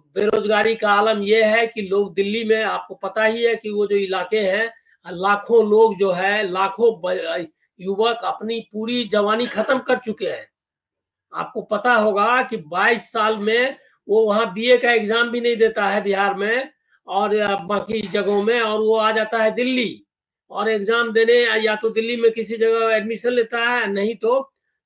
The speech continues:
अ, वहां से बाद में ए-, exam देता है, और वहां से दस दस साल, पन्द्रह पन्द्रह साल गरीब माँ बाप का पैसा खर्च करता है, और उसमें से वो जो है सो अपनी जमीनें बेच देता है।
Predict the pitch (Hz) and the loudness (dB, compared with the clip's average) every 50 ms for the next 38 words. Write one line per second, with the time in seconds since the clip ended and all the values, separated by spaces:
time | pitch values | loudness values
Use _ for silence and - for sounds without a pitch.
0 | - 269 247 220 208 208 208 202 214 226 220 226 233 233 220 190 214 220 226 226 | -12 -8 -4 -2 0 0 0 0 0 0 0 0 -2 -2 -2 0 0 0 0 2
1 | 233 233 233 233 226 226 226 226 214 208 208 214 220 220 208 196 202 233 233 220 | 2 2 2 2 2 2 2 2 0 0 0 2 2 2 0 -2 -2 -2 -2 -2
2 | 220 208 214 - - 202 190 190 185 180 190 190 196 190 214 226 233 226 - 233 | -2 -4 -4 -4 -2 -2 -2 -2 -2 -2 -2 0 0 0 0 0 -2 0 -2 -2
3 | 226 - 196 202 202 196 208 262 240 208 - 226 226 220 220 - 208 202 202 226 | -2 -2 -2 -4 -4 -2 -2 -2 -2 -2 -4 -2 -2 -2 -2 -2 -4 -4 -2 -2
4 | 226 226 - 208 202 202 208 196 196 - 196 202 220 247 254 254 - _ _ _ | -4 -4 -4 -6 -4 -4 -4 -6 -4 -4 -2 0 0 0 -2 -4 -10 _ _ _
5 | _ - - - _ - 160 147 170 196 202 233 254 262 233 220 214 220 214 220 | _ -20 -20 -20 _ -20 -12 -2 0 0 2 2 0 0 0 0 0 0 0 0
6 | 214 214 208 220 - - 226 226 220 - 220 214 202 196 - 226 247 254 254 254 | 0 0 -2 -2 -2 -4 -4 -4 -2 -2 -2 -2 -2 0 0 2 2 2 0 -2
7 | - 208 214 - - - 220 220 - 233 226 220 220 226 254 277 294 - - _ | -4 -6 -6 -6 -6 -6 -6 -4 -4 -2 -2 0 0 0 -2 -4 -6 -10 -16 _
8 | _ _ _ _ _ _ - 185 196 339 359 254 226 208 190 - 202 226 240 240 | _ _ _ _ _ _ -6 -2 0 0 0 0 -2 -4 -6 -4 0 2 2 2
9 | - 220 240 254 247 226 220 226 233 226 202 214 208 214 220 220 220 220 214 - | 4 4 4 4 4 6 6 6 6 6 4 2 2 2 0 0 0 -2 -2 -2
10 | 220 220 196 165 196 196 214 233 233 247 254 247 208 240 240 226 196 214 233 226 | -6 -6 -4 -2 -2 0 0 0 4 4 4 6 6 6 4 4 4 2 0 0
11 | - 233 226 220 214 226 254 269 269 | 0 0 0 0 0 0 0 -2 -4